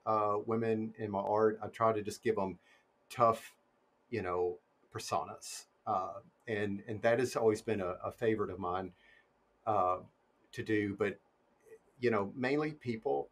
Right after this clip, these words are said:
I really, really enjoy people. I don't mind drawing animals at all, but I,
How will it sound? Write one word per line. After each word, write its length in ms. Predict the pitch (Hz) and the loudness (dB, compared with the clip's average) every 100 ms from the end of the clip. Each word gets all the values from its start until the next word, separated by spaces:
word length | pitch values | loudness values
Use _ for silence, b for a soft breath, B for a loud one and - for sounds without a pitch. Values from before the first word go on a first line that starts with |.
| _ | _
I 40 | 107 | -4
really, 300 | 101 110 117 | 2 2 4
really 180 | 110 | 2
enjoy 240 | 110 110 104 | 2 0 0
people. 320 | 110 104 110 | -2 -6 -2
I 60 | 107 | -2
don't 100 | 101 | -2
mind 160 | 101 | -4
drawing 220 | 101 98 90 | 2 0 0
animals 380 | 92 92 87 | -4 -6 -6
at 60 | 90 | -4
all, 240 | 90 90 - | -2 -2 -4
but 140 | - - | -8 -8
I, 120 | 98 | -10